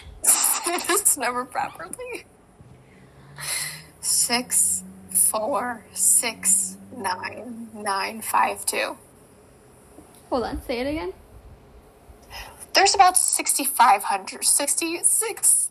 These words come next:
Speaker 1: there's <laughs>
Speaker 2: Just say the numbers again.
Speaker 1: Let's just say there's six million five hundred thousand,
Speaker 2: Okay.
Speaker 1: nearly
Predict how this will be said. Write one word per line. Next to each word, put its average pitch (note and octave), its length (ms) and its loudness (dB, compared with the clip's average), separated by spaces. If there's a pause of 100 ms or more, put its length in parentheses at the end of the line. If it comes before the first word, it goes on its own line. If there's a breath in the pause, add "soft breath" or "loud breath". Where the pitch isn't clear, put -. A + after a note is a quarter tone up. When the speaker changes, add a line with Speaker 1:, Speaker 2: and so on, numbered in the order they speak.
Speaker 1:
there's C#4+ 400 -2
<laughs> - 440 0
Speaker 2:
Just - 280 -2
say F4 200 2
the G4+ 140 -4
numbers F4 460 -2
again. C4 540 0 (1120 loud breath)
Speaker 1:
Let's C#4 160 -4
just D#4+ 140 -6
say C#4+ 100 0
there's C4 160 -4
six - 320 -8
million G#3+ 480 -12
five B3 200 -4
hundred A3+ 260 -12
thousand, G#3 500 -2 (280)
Speaker 2:
Okay. B3 120 -6
Speaker 1:
nearly G#3 340 -6